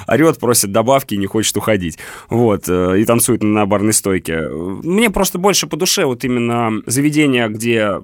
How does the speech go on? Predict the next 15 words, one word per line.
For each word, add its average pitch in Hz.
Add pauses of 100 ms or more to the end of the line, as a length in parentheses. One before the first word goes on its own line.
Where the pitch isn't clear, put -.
(100)
происходит 104
употребление 123
алкоголя, 95
да, 107
то 110
есть 98
того 98
же 95
самого 90
пива, 123
виски, 113
там, 87
ну 131
и 113
прочего, 92